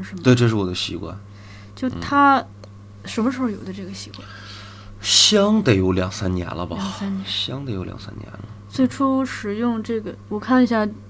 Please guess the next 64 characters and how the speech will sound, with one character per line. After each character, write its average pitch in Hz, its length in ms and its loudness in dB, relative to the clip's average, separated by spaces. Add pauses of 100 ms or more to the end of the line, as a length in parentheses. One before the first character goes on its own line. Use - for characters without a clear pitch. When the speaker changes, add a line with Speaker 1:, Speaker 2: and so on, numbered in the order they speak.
Speaker 1:
你 202 100 2
这 233 140 6
个 240 80 4
其 233 120 -4
实 226 80 2
跟 233 140 2
我 214 80 2
用 196 160 0
的 196 60 -4
是 196 100 -6
同 180 240 -10
款。 - 180 -8
Speaker 2:
啊， - 60 6
是 - 180 8
吗？ 123 140 12
Speaker 1:
<laughs> 101 80 12 (140)
Speaker 2:
嗯。 87 360 4
Speaker 1:
檀 196 240 2
香 233 240 6
嘛， 196 120 0
Speaker 2:
檀 214 100 4
香， - 20 6
Speaker 1:
日 254 60 10
本 190 180 6
的 180 80 4
那 190 160 4
个。 180 120 -2
Speaker 2:
檀 185 200 -2
香， - 20 -4
对， - 0 -
对， 170 120 -4
对。 165 120 -8 (100)
Speaker 1:
对。 175 60 -6 (520)
是， 247 380 2
是 262 180 2
什 202 160 -4
么 175 100 -2
契 220 300 0
机 220 180 -2
开 220 160 -2
始 202 160 0
有 190 160 0
这 196 140 -6
个 185 100 -4
习 156 220 -10
惯？ 107 160 -16
Speaker 2:
因 - 680 -16
为 98 80 6
我 98 40 8
喝 - 240 4
茶 92 300 6
是 135 120 2
一 104 80 4
直 - 160 -4
喝 - 300 -10
的。 - 160 -10
Speaker 1:
嗯。 202 400 0
Speaker 2:
我 - 80 -12
喝 - 180 -6
茶 92 300 -4
年 92 240 -2
头 90 140 -4
更 90 180 -6
长。 - 260 -12